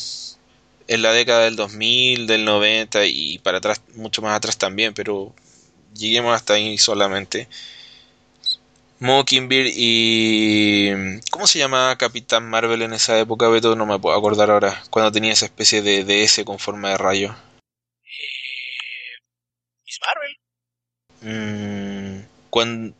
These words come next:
Speaker 1: no, pero... Antes de ser
Speaker 2: No,
Speaker 1: Miss
Speaker 2: a
Speaker 1: Marvel.
Speaker 2: ver, antes de ser Miss Marvel fue Binario.
Speaker 1: Entre medio, entonces, porque hubo una época en la que tenía otro nombre cuando tenía ese traje que era como una especie de, de traje de baño con un,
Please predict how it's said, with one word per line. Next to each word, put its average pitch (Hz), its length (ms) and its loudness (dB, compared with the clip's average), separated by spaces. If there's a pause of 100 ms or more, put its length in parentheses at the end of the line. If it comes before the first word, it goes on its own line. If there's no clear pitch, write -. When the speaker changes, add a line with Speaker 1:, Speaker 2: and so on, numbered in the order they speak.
Speaker 1:
no, 113 340 -12
pero... 87 320 -12 (920)
Antes - 320 -6
de 117 80 -2
ser 117 160 2
Speaker 2:
No, 113 60 -12
Speaker 1:
Miss 110 160 -4
Speaker 2:
a - 20 -10
Speaker 1:
Marvel. 110 240 -4
Speaker 2:
ver, - 100 -20 (760)
antes - 240 -4
de - 60 2
ser - 140 -4
Miss 220 140 -12
Marvel 240 300 0
fue - 160 -8
Binario. 131 340 -4 (580)
Speaker 1:
Entre 113 300 -2
medio, 120 240 4
entonces, 107 340 -4
porque 110 220 -6
hubo 131 80 2
una 131 160 2
época 135 240 0
en 127 60 0
la 120 80 2
que 113 80 0
tenía 117 320 0
otro 117 440 0
nombre 107 880 2 (160)
cuando 101 480 -2
tenía 104 240 -4
ese 104 180 0
traje 101 320 -4
que 98 100 -2
era 95 140 0
como 95 140 -8
una 95 100 -6
especie 98 300 -2
de, 95 300 -2
de 95 160 0
traje 98 300 2
de 98 180 2
baño 104 340 -2
con 98 180 -4
un, 98 320 -8